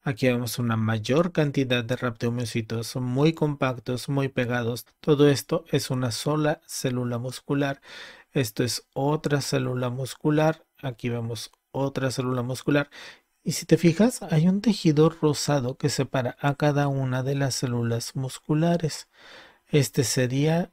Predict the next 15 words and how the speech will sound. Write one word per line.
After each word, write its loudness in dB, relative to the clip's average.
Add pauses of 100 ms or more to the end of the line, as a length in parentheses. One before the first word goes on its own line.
(140)
el 0 (140)
endomicio, 4 (300)
pero 0
en -4
corte -4 (380)
longitudinal. 0 (580)
Este -8
color -2
rojizo -6
más -6
intenso -6
que -8
se -4
ve -8 (120)
aquí -8